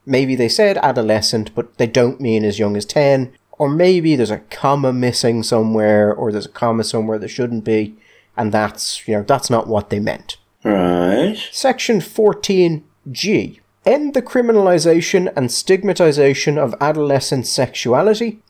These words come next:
Speaker 1: and ensure and promote a positive approach to young people's and adolescents' sexuality that enables, recognizes, and respects their agency to make informed and independent decisions on matters concerning their bodily autonomy,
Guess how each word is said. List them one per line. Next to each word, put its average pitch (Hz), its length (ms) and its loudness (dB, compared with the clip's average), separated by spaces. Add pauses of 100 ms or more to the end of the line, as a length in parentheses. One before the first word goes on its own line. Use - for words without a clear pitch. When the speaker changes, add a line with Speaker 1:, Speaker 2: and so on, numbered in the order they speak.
(140)
Speaker 1:
and 143 80 2
ensure 214 880 0
and 135 180 0
promote 151 460 2
a - 80 -4
positive 180 460 0
approach 135 500 0
to 123 100 -6
young 170 280 0
people's 147 560 -2
and - 260 -6
adolescents' 156 640 -2
sexuality 110 760 -2 (220)
that 120 140 0
enables, 175 520 2
recognizes, 127 760 -2 (100)
and 117 140 -4
respects 208 560 -2
their 143 200 0
agency 123 600 -2 (300)
to - 80 -8
make 120 200 0
informed 196 720 0
and - 220 -2
independent 160 720 -2
decisions 139 600 -4
on 120 200 -4
matters 139 380 -2
concerning 123 580 0
their 104 120 -4
bodily 180 420 0
autonomy, 120 560 -2